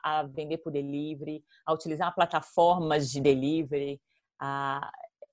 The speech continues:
é tudo muito novo, porque a gente tá falando de um mercado em que grande parte deles são estabelecimentos independentes, é, e que há uma dificuldade de você acessar e de uma hora pra outra você,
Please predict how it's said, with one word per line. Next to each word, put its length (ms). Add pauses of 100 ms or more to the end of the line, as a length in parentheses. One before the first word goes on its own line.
é 140
tudo 240
muito 240
novo, 540
porque 180
a 20
gente 80
tá 100
falando 320
de 60
um 40
mercado 500
em 40
que 120
grande 280
parte 280
deles 240
são 80
estabelecimentos 580
independentes, 760 (1160)
é, 300
e 60
que 260
há 140
uma 140
dificuldade 680
de 60
você 280
acessar 720
e 100
de 160
uma 300
hora 160
pra 180
outra 340
você, 560